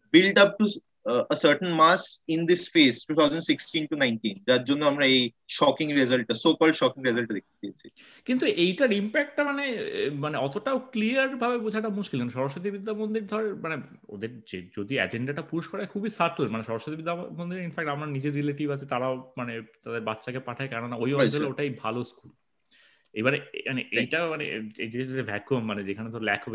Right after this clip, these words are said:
Speaker 2: education একটা স্ট্যান্ডার্ড প্রবলেম, বিশেষ করে সোশিও ইকোনমিক ভাবে পিছিয়ে পড়া জায়গাগুলোতে, সেইখানে এই একটা ভালো স্কুলের প্রেজেন্স,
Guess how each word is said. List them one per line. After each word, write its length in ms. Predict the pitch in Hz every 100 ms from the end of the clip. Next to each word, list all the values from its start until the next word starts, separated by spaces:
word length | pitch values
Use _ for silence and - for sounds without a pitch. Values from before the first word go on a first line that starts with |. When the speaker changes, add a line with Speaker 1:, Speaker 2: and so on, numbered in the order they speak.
| 110
Speaker 2:
education 360 | 107 107 -
একটা 180 | 104 -
স্ট্যান্ডার্ড 400 | - 101 107 107
প্রবলেম, 260 | - 98 95
বিশেষ 180 | 98 98
করে 140 | 117
সোশিও 400 | 107 110 101 120
ইকোনমিক 480 | 113 110 113 107 107 -
ভাবে 200 | 113 113
পিছিয়ে 320 | 107 110 - 131
পড়া 180 | 117 98
জায়গাগুলোতে, 560 | 92 90 95 107 147 147 _ _ _
সেইখানে 600 | - 107 107 160 185 - - _ -
এই 360 | 139 143 143
একটা 200 | 131 131
ভালো 280 | 123 117 139
স্কুলের 300 | 143 - 151
প্রেজেন্স, 600 | 151 131 127 90 - -